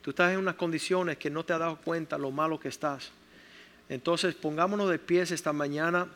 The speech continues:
esta tarde ya, y vamos a decirle: "Señor, no queremos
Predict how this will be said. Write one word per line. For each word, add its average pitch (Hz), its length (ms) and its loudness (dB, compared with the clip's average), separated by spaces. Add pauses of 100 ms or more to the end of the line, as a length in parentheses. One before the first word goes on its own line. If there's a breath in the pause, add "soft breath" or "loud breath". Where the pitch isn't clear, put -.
(420 soft breath)
esta 139 200 -2
tarde 160 360 2
ya, 170 340 4 (100)
y 151 80 2
vamos 208 280 2
a 214 80 6
decirle: 190 380 4
"Señor, 190 340 4
no 175 220 2
queremos 196 680 2